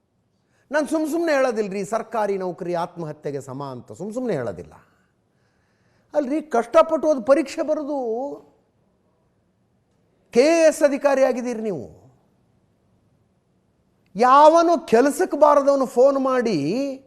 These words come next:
ಮೇಡಮ್ ಅಂತ ಶುರುವಾದ ಸಂಭಾಷಣೆ ನೀನು ನೀನು ಅನ್ನೋ ತನಕ ಬಂದ್ರೆ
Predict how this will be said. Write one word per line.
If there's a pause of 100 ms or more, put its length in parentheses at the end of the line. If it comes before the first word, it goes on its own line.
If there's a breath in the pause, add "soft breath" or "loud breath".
(500)
ಮೇಡಮ್
ಅಂತ (140)
ಶುರುವಾದ
ಸಂಭಾಷಣೆ
ನೀನು
ನೀನು
ಅನ್ನೋ
ತನಕ
ಬಂದ್ರೆ